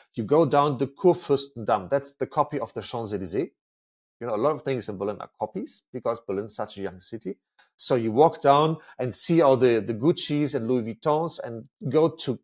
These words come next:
K D W. That's the Harrods of Berlin. So this lu-, luxury department store. And as I'm a,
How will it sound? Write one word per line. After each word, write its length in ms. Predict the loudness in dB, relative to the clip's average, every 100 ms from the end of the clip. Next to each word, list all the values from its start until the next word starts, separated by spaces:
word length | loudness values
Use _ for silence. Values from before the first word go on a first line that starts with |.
| _ 0
K 300 | 6 6 4 -2
D 260 | -4 -4
W. 400 | -4 -2 0 -2 -6 _ _ _ _ _
That's 220 | -2 -2
the 80 | -6
Harrods 560 | 2 4 4 0 -6 -8
of 180 | -6 -4
Berlin. 300 | -2 0 -2
So 220 | -2 -6
this 240 | -4 -6 -4
lu-, 160 | -4 -2
luxury 440 | -2 -2 -6 -8
department 580 | -8 -6 -2 -2 -4 -12
store. 460 | -6 -2 0 0 -4 _ _ _ -4
And 180 | -2 0
as 200 | 0 2
I'm 180 | 0
a, 160 | -4